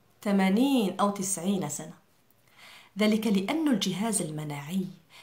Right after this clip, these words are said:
تحت سيطرة ما نسميه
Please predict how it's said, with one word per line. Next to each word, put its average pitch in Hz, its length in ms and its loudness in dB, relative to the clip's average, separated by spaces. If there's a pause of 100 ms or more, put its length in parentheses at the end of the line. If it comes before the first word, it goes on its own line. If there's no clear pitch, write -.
(160)
تحت - 320 0
سيطرة 220 600 0
ما 220 160 2
نسميه 190 1000 2